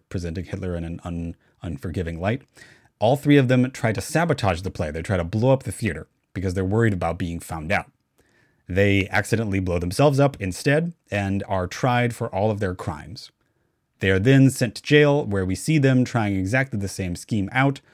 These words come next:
on prisoners, and they're producing another really stupid play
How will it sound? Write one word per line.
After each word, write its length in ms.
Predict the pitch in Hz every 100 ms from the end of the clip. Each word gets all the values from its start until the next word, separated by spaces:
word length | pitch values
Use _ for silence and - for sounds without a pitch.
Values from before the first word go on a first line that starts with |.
| _ _
on 220 | 92 87
prisoners, 520 | - 139 139 135 127 - _ _
and 320 | 92 87 90 95
they're 140 | 92
producing 520 | 92 107 101 107 101 92
another 720 | 87 90 92 131 123 120 117
really 320 | 95 156 143
stupid 420 | - 139 - 98
play 400 | 120 110 107